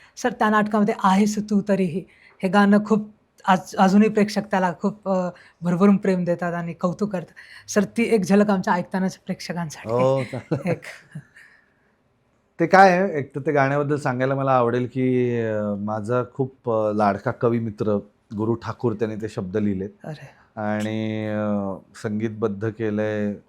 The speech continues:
Speaker 2: अशोक पत्की
Speaker 1: अरे.
Speaker 2: आणि पत्की काकांच्या चाली आपण सगळेच इतके वर्ष ते एन्जॉय
Speaker 1: हो.
Speaker 2: करतो आहोत. आणि मी जेव्हा हे नाटक करायला ठरवलं तेव्हा ते गाणं वगैरे म्हटलं, "नाही, याचं म्युझिक अशोक पत्कींनाच करायला सांगायचं." आणि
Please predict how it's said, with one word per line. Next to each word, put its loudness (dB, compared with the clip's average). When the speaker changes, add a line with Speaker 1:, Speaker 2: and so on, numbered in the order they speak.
Speaker 2:
अशोक -12
पत्की -8
Speaker 1:
अरे. -12
Speaker 2:
आणि -2
पत्की -6
काकांच्या 0
चाली 0
आपण -10
सगळेच -4
इतके -8
वर्ष -4
ते -2
एन्जॉय -2
Speaker 1:
हो. -6
Speaker 2:
करतो -10
आहोत. -12
आणि -12
मी -6
जेव्हा 0
हे -4
नाटक -6
करायला -2
ठरवलं -2
तेव्हा -8
ते -14
गाणं -2
वगैरे -8
म्हटलं, -4
"नाही, -4
याचं -12
म्युझिक -8
अशोक -10
पत्कींनाच -10
करायला -4
सांगायचं." -10
आणि -10